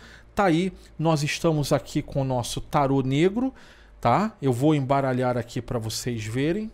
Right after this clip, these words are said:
Deixa eu puxar um pouquinho pra frente. Tá, tá aqui, ó, embaralhando pra vocês verem o tarô negro que vai tirar a carta energética. Essas cartas aqui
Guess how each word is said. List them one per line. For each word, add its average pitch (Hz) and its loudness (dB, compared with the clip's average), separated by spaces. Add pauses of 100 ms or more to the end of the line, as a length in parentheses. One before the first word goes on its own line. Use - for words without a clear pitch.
Deixa 127 -12
eu 127 -10 (240)
puxar - -10
um 117 -6
pouquinho 110 -10
pra 110 -8
frente. 196 -8 (560)
Tá, 113 -4 (180)
tá - -2
aqui, - -2
ó, 160 4
embaralhando 117 0 (540)
pra 120 2
vocês 113 -4
verem 120 -2
o 147 -2
tarô 123 0
negro 120 -2
que - -14
vai 123 0
tirar 120 -4
a 117 0
carta - -2
energética. 151 0 (300)
Essas 190 0
cartas 151 -4
aqui 135 -2